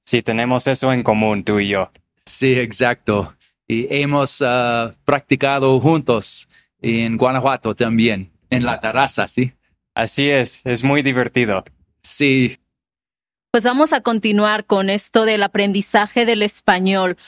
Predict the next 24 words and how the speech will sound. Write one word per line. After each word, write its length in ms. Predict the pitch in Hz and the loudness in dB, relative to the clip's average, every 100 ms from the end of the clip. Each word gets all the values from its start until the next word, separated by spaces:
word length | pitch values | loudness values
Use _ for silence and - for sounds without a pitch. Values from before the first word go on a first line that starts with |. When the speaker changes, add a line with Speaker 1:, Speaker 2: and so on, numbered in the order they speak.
| - _ | -20 _
Speaker 3:
Cuéntanos 560 | 262 269 311 330 330 | 0 2 2 2 0
cuáles 400 | - 262 285 294 | 0 2 0 0
han 160 | 294 285 | 0 0
sido 580 | - 269 262 262 262 262 | -2 -2 2 2 2 0
algunas 680 | 208 208 202 233 247 254 247 | 0 0 2 2 0 -2 0
de 120 | 233 | 0
tus 300 | 214 220 196 | 2 0 2
dificultades 1080 | 214 202 220 - 208 185 220 233 269 277 - - _ _ | -2 0 -2 0 -2 0 0 4 2 2 -4 -16 _ _
más 360 | 214 233 262 220 | 2 2 0 0
grande 440 | 226 226 233 233 | 0 0 0 0
con 220 | 233 214 | 2 0
el 120 | 202 190 | 0 -2
español 760 | 196 - 196 190 214 233 311 440 - - _ _ | -4 0 0 4 2 4 2 0 -6 -20 _ _
y 380 | 233 226 226 214 | 0 2 0 0
cómo 220 | - 220 254 | 0 2 2
las 160 | 226 | 0
superaste 720 | - 220 - 190 214 262 - 240 | -2 -2 0 0 0 -2 0 0
o 80 | |
cómo 300 | 214 220 220 | 2 0 2
las 180 | 240 214 | 2 0
superas. 920 | - - 175 - 208 185 156 - - - _ _ _ _ | -2 -2 0 2 2 2 0 -4 -10 -14 _ _ _ _
Speaker 2:
En 220 | - 165 | -4 0
el 160 | 165 147 | 0 0
principio 1120 | 143 139 - 202 202 202 202 196 196 190 | -2 -2 -2 -2 0 2 2 4 2 2